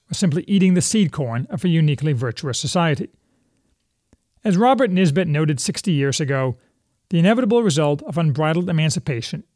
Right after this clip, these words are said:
is to destroy all intermediary institutions, and to leave nothing between the individual and the state, which performs, badly, the functions formerly served by the community, but can be controlled to achieve left ends.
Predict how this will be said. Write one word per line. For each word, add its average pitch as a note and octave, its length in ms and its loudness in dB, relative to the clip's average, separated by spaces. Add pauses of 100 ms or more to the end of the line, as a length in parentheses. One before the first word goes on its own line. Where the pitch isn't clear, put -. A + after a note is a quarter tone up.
is D#3+ 80 -6
to D#3+ 100 -6
destroy F3+ 380 0
all G3+ 360 2
intermediary C3 580 -2
institutions, - 760 -8 (680)
and F3+ 80 2
to E3+ 80 0
leave G#3+ 180 4
nothing F3 360 4
between D#3 300 2
the D3 60 -2
individual D3 480 2
and D3 140 0
the C#3+ 40 0
state, - 400 -4 (440)
which - 160 -4
performs, D#3 680 0 (280)
badly, C3 540 0 (400)
the F3+ 60 -4
functions G3 400 2
formerly F#3+ 460 2
served D#3+ 320 0
by D3+ 140 0
the D3 60 2
community, D3+ 600 0 (340)
but - 140 -2
can F3 140 4
be D#3+ 60 2
controlled E3 520 2
to E3 120 -2
achieve C3+ 420 -2
left C3 260 -4
ends. D3 420 -2